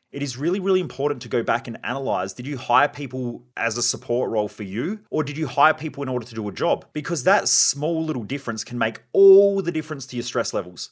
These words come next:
And so what I said to him, fortunately enough, he's signed up to come to our twelve-month Business Growth Odyssey program, which we do have people who fly from all around the country who come to that event in order to grow their business. And he's jumped in to do that. But what I've helped him with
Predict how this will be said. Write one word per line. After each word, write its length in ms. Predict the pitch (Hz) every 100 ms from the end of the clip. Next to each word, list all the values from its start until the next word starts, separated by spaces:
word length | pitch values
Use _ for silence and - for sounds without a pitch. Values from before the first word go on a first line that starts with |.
| _
And 140 | 143
so 140 | 147 185
what 160 | 196
I 60 | 240
said 220 | - 160
to 120 | - 123
him, 140 | 110
fortunately 380 | 165 180 180 143
enough, 300 | 120 120 -
he's 220 | 117 107
signed 220 | 123 113
up 100 | 113
to 60 | -
come 180 | 117 110
to 340 | - 104 98
our 360 | 95 101 98 98
twelve-month 680 | - 131 110 110 113 -
Business 300 | 120 107 110
Growth 420 | - 110 113 - _
Odyssey 280 | 113 120 123
program, 560 | 104 123 123 143 175 175 -
which 340 | 117 - -
we 80 | 113
do 120 | 110
have 140 | 107 104
people 220 | 110 107
who 60 | 104
fly 220 | - 107
from 160 | 110
all 100 | 104
around 140 | 110 104
the 60 |
country 500 | 101 127 127 135 120 -
who 80 |
come 160 | 107 120
to 100 | 120
that 120 | 127
event 260 | 120 151 - _ _
in 80 | 139
order 180 | 156 151
to 80 |
grow 140 | - 143
their 120 | 131
business. 460 | 170 180 104 - -
And 480 | 131 127 127 123 123
he's 380 | 127 127 104 - _ 127
jumped 260 | 156 151
in 80 | 143
to 100 | -
do 120 | 131
that. 240 | 139 139 101
But 140 | 120
what 100 | 156
I've 140 | 170
helped 260 | - 139 143
him 100 | 156
with 260 | 120 95